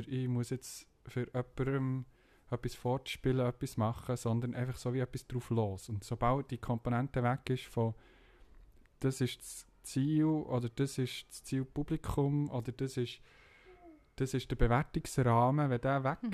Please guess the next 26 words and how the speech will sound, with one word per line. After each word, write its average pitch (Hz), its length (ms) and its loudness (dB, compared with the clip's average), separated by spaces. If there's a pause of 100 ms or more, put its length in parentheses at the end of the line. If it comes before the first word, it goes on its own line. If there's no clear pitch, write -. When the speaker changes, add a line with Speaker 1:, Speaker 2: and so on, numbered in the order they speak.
Speaker 1:
ist, 214 220 -2 (300)
dann 135 340 0 (140)
ist 135 180 -6
es - 80 -10
einfach - 380 -2
ganz - 580 -2 (220)
Speaker 2:
Es 233 100 -6
muss 247 160 2
einfach 247 180 4
Speaker 1:
easy, 233 360 4
das 123 180 4
ist 277 80 4
Speaker 2:
intrinsisch 151 340 2
Speaker 1:
einfach. 120 100 2
Speaker 2:
sein. 196 420 -4 (420)
Du 254 100 -2
musst 254 200 0
echt 233 200 0
keine 233 180 0
Belohnung 220 540 2
dafür 247 380 0
erwarten 220 540 -2
oder 208 220 -2
auch 208 60 -6
keine 202 180 -4
Bestrafung. - 760 -6